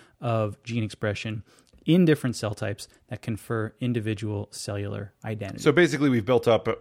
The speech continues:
Speaker 2: what happens when everything goes right, in other words.
Speaker 1: Exactly, yes. And so today, as you nicely set up there, in the final episode in the arc, we're gonna sort of extend this paradigm of cellular identity,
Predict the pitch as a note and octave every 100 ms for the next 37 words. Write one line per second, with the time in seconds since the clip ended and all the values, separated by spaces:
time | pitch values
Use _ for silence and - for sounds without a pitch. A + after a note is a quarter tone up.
0 | _ A#2 G2+ F#2 A2+ B2+ A2+ G2 G2 F2
1 | G2 F2+ F2 F#2 E2 D#2+ - D2+ C#2 -
2 | - D2+ C2+ - - - - - _ _
3 | - E3+ E3+ A#3 C#4+ B3 - - - D3
4 | - - - C3 B2 A#2+ G#2+ C#3 C#4 G#3
5 | E3+ G3 - D4+ D3+ G#2+ A2 G#2+ A2 -
6 | A2 A2+ - - A#2 F#3 C4+ - B2 -
7 | - _ - B2+ A#2+ C3+ B2 B2+ A2+ B2
8 | A#2 G#2+ A2+ C#3 C#3+ C3 - _ - C3+
9 | C3 C3+ B2 A#2 - - B3+ B3 G3 C3+
10 | A#2 A2 - - B2 A2+ G#2+ G#2 A2 A#2
11 | A2 G#2 - A2+ A2 G#2+ G#2 G#2 G#2 G#2
12 | A2